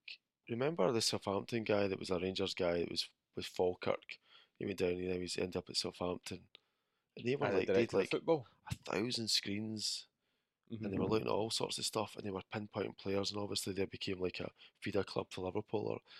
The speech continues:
Speaker 1: or other. Now, wh-, where, where, i-, if it's not exact science and Comper's wrong, like,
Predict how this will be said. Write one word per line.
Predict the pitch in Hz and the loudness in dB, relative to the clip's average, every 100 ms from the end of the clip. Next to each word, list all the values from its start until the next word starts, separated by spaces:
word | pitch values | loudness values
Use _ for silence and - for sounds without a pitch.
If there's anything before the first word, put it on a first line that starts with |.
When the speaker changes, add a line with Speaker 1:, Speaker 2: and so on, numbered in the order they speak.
| - - - | -20 -12 -4
Speaker 1:
or | |
other. | 104 104 107 _ _ _ _ _ _ 127 | -2 -2 -6 _ _ _ _ _ _ 2
Now, | 120 117 - _ _ - _ _ _ _ - | 2 2 -6 _ _ -20 _ _ _ _ -10
wh-, | - 139 | -2 2
where, | 160 - | 2 0
where, | 143 175 - - _ _ _ _ _ _ _ _ _ - | 0 0 0 -6 _ _ _ _ _ _ _ _ _ -4
i-, | 90 | -4
if | 120 | -4
it's | 127 156 | 0 2
not | 175 | 2
exact | 127 113 95 | 2 2 2
science | - - 113 113 | 2 2 2 0
and | 110 101 - - | 0 -2 -6 -6
Comper's | 113 123 - 98 95 | -2 0 0 -2 0
wrong, | 95 98 104 _ _ _ _ _ _ _ _ _ _ _ _ | 0 -2 -6 _ _ _ _ _ _ _ _ _ _ _ _
like, | - | -6